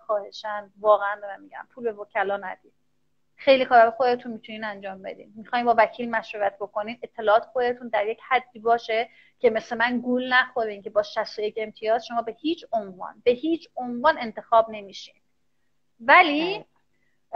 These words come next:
Speaker 1: اه، اون وکیل به من گفتش که تو می‌تونی. و از همه مهمتر بهتون بگم، به من گفت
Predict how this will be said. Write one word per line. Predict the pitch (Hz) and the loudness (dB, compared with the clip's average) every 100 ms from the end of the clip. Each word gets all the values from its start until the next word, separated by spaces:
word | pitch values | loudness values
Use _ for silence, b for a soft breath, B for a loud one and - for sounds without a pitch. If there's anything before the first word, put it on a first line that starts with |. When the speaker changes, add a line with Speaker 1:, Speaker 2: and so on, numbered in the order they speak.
| 233 | 8
Speaker 1:
اه، | 240 233 226 226 226 - _ _ | 10 10 10 8 4 -12 _ _
اون | 285 277 269 240 - _ _ _ 233 | -4 -4 -6 -10 -18 _ _ _ 4
وکیل | 254 254 330 | 6 4 -2
به | 311 | 0
من | 254 262 | -2 -2
گفتش | 254 - 285 | -6 -12 -16
که | - | -18
تو | - 339 | -16 -12
می‌تونی. | 403 - - 214 202 _ _ _ - | -12 -12 -16 -18 -20 _ _ _ 0
و | 233 | 2
از | 269 | 4
همه | 302 349 403 | 4 4 4
مهمتر | 320 285 427 | 4 6 6
بهتون | 403 294 240 | 6 2 -2
بگم، | 208 196 185 226 | -4 -4 -4 0
به | |
من | 247 339 | 2 4
گفت | 349 | 2